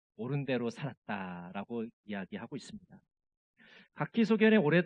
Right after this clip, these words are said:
옳은 대로 살았다는 것은 자기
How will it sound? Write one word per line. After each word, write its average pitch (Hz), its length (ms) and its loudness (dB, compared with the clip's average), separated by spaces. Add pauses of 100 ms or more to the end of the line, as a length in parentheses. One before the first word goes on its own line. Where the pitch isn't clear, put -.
(140)
옳은 147 380 0
대로 175 180 2
살았다는 151 540 0
것은 135 420 -4 (640)
자기 196 460 -2